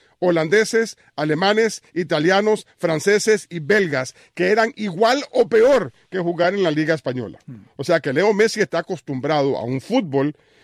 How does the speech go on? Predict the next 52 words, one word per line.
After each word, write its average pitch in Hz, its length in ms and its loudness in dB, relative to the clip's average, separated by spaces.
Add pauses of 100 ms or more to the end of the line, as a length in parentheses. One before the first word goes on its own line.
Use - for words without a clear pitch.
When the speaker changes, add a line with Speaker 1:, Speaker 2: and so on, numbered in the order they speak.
(140)
Speaker 1:
y 175 60 -2
luego 240 280 4
viene 254 240 0
aquí, 240 400 -4 (1000)
y 175 140 -2
él 208 160 0
se 226 160 2
da 220 160 0
cuenta 170 500 0
que 147 120 -2
puede, 185 240 0 (260)
que 160 140 -4
puede 185 340 0
él 196 140 -4
solo 156 520 0 (520)
manejar 151 480 0
el 208 100 2
balón 170 480 2 (260)
cuarenta 196 580 2
metros 208 360 -2
sin 156 100 -2
que 147 120 -4
nadie 160 220 0
lo 156 100 -2
toque. 135 260 -6
Speaker 2:
Sí. 95 180 -18 (160)
Speaker 1:
¿Tú 139 100 -8
crees 165 220 2
que 156 80 -2
en 131 80 0
Europa 143 280 0
él 135 60 -6
puede 156 160 -2
hacer 170 200 -4
eso? 196 60 0
Speaker 2:
No, 269 120 0
no, 160 160 -2
por 208 160 2
supuesto 190 400 -2
que 226 100 -6
no, 135 180 -8
por 143 200 -10
supuesto 123 400 -12
que 233 100 -10
no. 139 160 -10 (260)
Speaker 1:
<laughs> - 260 -20
De - 100 4
Speaker 2:
Pe-, 220 100 6
Speaker 1:
cualquier 214 320 4
Speaker 2:
pero, 269 160 4
Speaker 1:
manera. 151 200 0
Speaker 2:
pero, 190 420 -2